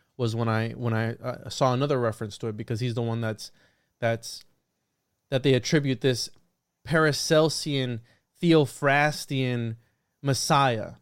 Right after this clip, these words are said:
and that's Elias Artista, which is the, the, their Rosicrucian Messiah. And he was talking about how this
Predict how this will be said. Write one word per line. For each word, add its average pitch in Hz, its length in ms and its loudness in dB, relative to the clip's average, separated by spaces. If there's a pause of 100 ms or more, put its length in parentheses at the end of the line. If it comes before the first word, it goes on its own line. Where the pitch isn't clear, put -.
(100)
and 131 200 0
that's 135 280 2
Elias 139 640 2 (140)
Artista, 127 680 -2
which 131 300 -2
is 123 280 0
the, 123 380 -4 (3000)
the, 131 480 4
their 135 220 6
Rosicrucian 147 1300 2 (300)
Messiah. 131 840 -2
And 127 180 -4
he 156 160 0
was 151 160 0
talking 160 400 0
about 127 400 0
how 127 380 -2 (340)
this 143 640 2